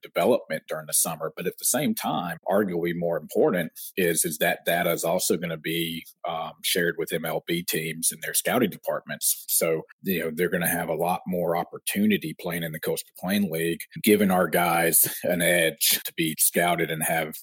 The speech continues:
extra information put in front of scouting directors. That, that's gonna go a long way for those guys. But we're real excited about Trackman, um, we're technically the second summer league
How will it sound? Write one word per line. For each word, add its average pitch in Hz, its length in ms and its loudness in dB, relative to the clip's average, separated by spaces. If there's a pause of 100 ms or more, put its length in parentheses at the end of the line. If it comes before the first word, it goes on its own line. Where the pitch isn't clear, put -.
(120)
extra 80 400 -2
information 80 640 -2
put 82 120 0
in 78 100 -6
front - 260 -6
of 80 140 -4
scouting 160 360 0
directors. - 720 -2
That, 196 180 4
that's - 380 -2
gonna 254 180 4
go 202 180 6
a - 20 4
long 175 280 2
way 85 200 2
for - 160 -2
those - 260 0
guys. - 420 -2
But 73 160 -2
we're 85 140 0
real 98 280 4
excited 85 480 2
about 80 260 -2 (120)
Trackman, 82 600 -2 (400)
um, 80 420 -6 (600)
we're 85 200 2
technically 82 680 -2
the 80 300 -2
second 85 420 0
summer 82 360 0
league 82 340 2